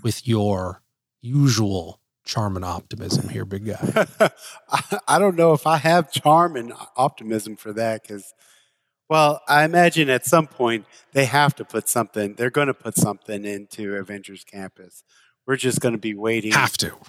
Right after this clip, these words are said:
Speaker 2: We're just gonna be waiting a lot longer. And with the way the crowds have been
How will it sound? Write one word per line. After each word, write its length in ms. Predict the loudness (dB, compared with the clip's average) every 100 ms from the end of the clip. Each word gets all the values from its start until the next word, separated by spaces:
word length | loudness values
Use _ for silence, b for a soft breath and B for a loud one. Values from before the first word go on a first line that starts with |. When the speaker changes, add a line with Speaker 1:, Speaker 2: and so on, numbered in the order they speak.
| 0
Speaker 2:
We're 140 | 2
just 240 | 2 2
gonna 160 | 2 2
be 120 | 0
waiting 680 | 2 4 4 2 -2 -4 -14 _ _ -2
a 60 |
lot 260 | 2 2 2
longer. 640 | 4 4 2 -4 -6 -6 -10 b b b b -4
And 560 | 2 2 2 0 -2
with 340 | 0 0 0 -4
the 80 | -4
way 440 | 2 4 6 4
the 140 | 2 -2
crowds 920 | 0 4 8 8 6 0 -6 -8 -8 -14 _ _ _ -4
have 140 | -2
been 460 | 0 0 -4 -10